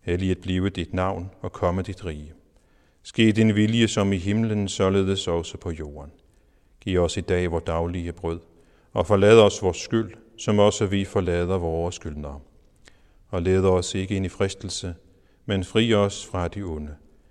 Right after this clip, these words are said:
For dit er riget og magten og æren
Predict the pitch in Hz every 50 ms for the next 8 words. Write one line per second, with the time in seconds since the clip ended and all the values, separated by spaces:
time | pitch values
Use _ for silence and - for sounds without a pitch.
0 | _ _ _ _ _ - 92 82 110 107 107 - 110 104 101 95 101 98 98 98
1 | 92 90 85 - - - _ - - 92 90 87 92 95 92 - - - - 104
2 | 92 92 - - - 104 98 87 82 80 78 76 76 76 73 76